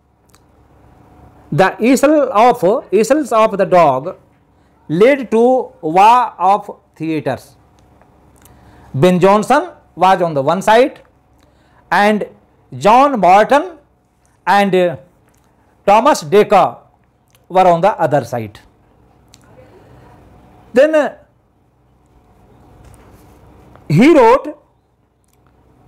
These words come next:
Every Man in His Humour in fifteen hundred ninety-eight.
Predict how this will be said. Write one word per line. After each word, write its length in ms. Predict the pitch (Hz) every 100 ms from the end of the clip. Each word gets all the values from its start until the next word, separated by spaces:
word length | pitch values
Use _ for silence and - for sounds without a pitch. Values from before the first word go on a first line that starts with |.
| _ _ _ -
Every 380 | 208 190 254 320
Man 420 | 254 233 269 247 _ -
in 320 | 196 220 208 _ _
His 280 | 170 190 151
Humour 380 | 170 170 123 - _ _ _ _ _ _
in 160 | 196 214
fifteen 400 | 226 254 - 311
hundred 280 | 254 240 220
ninety-eight. 840 | 190 190 202 185 156 143 - _